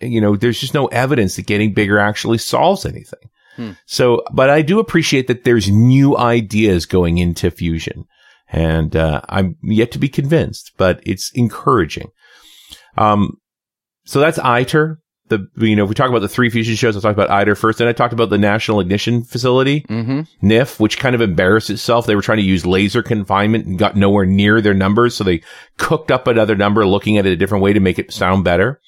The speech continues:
Speaker 2: Yeah.
Speaker 1: But to their credit, since that show, they have actually worked on the real problem.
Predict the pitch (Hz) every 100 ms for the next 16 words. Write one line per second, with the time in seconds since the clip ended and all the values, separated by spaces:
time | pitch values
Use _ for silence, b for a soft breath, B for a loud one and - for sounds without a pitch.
0 | b b b 120 107 - 113 - - 156
1 | 143 139 131 - 120 131 - - 117 120
2 | - 113 110 - 104 95 117 - b b
3 | - 95 107 95 95 - 92 90 95 87
4 | 80 87 - 80 73 -